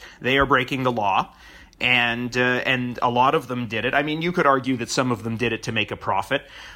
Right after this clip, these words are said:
but a lot of them did it because they truly believed that the Canadian public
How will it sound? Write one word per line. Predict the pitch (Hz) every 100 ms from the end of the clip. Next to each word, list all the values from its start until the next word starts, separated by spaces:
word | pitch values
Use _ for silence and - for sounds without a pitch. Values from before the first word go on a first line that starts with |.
| -
but | 113 131 120 -
a | 131
lot | 123 127
of | 139
them | 127 143
did | 117 117
it | 127
because | 131 123 131 120
they | 104 123
truly | 120 - 151 151 143
believed | 123 120 151 120 127 - - 120
that | 117 110 110 - -
the | 113 107 123 117
Canadian | - 131 127 135 139 143
public | 113 104 110 143